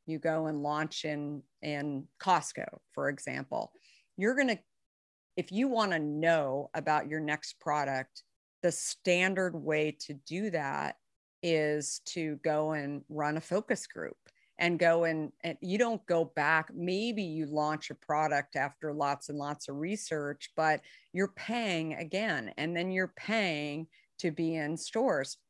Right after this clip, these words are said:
Not to say that it can't be a profitable business there, but you don't really have that relationship with the consumer to be able to go out to them directly. I probably, it,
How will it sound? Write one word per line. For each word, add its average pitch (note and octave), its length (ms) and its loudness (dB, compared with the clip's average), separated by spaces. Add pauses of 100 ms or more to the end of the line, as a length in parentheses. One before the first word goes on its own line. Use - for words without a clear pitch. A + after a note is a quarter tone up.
(180)
Not B3+ 400 4
to A#3 100 0
say G#3+ 200 4
that F3+ 120 4
it D#3+ 100 0
can't F3+ 300 -2
be D#3+ 140 -2
a C3+ 40 -2
profitable C#3 920 -2
business F#3 520 0
there, C#3+ 280 0 (260)
but A#3 100 4
you G#3+ 320 -2
don't A#3 380 4
really E3 480 2
have D#3 440 4
that D3 280 4
relationship C#3+ 800 -6
with - 140 -12
the C#3 60 -10
consumer E3 840 -2 (320)
to F3+ 100 -2
be F3 200 2
able E3 240 0 (100)
to E3 180 -2 (100)
go D#3 180 4
out D#3 280 4
to D#3+ 120 -6
them C#3+ 220 -4
directly. C#3+ 840 -2
I E3+ 160 0 (460)
probably, A#3 460 2
it, C#3+ 160 2